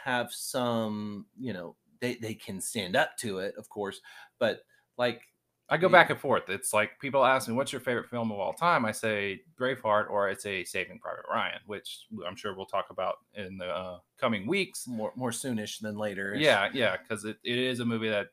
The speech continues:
Speaker 2: has stuck with me for so long, like this one. And, I mean, quotable, check.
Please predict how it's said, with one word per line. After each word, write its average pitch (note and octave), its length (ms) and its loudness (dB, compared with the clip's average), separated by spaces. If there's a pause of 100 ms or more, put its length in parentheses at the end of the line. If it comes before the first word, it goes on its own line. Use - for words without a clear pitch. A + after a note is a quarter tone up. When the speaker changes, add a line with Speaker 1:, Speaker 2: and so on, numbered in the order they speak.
Speaker 2:
has - 160 -18
stuck F#2 240 -8
with C3+ 140 -2
me A#2+ 120 -2
for - 100 -12
so G2+ 220 -4
long, G2 320 -2
like A2+ 240 2 (100)
this D#3+ 300 0
one. A2 240 2 (560)
And, B2+ 460 0 (1080)
I A#2+ 100 -8
mean, D#3 420 -4 (960)
quotable, E3 680 4 (120)
check. C#3+ 340 4